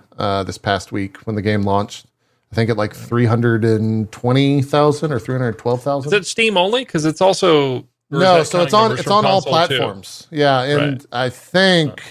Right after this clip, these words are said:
Speaker 2: Huh.
Speaker 1: although they've never said straight up numbers, I wanna say the PlayStation community is the largest community, and it's, like, three to four times the size of Steam.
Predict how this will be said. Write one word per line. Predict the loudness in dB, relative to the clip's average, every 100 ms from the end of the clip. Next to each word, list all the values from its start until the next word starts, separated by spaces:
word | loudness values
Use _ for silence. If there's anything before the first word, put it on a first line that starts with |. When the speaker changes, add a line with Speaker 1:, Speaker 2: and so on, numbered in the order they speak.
| -20 -14
Speaker 2:
Huh. | -6
Speaker 1:
although | 0 2 2
they've | 2 0
never | 0 -2 -4
said | -4 0 0 0
straight | 0 0
up | 0
numbers, | 0 0 -2 -2
I |
wanna | -2 0
say | 2 0
the | 0
PlayStation | -8 -2 0 0 0 0 -2 -4
community | -4 -4 -4 -6
is | -6
the | -2
largest | 0 0 -2 -4
community, | -2 2 2
and | 2 0
it's, | -2
like, | -4 -4
three | -8 -2 0
to | 0
four | -2 -4
times | 0 0 0 -2
the | -6
size | -2 2 2 0
of | -6
Steam. | -6 -2 -2 -2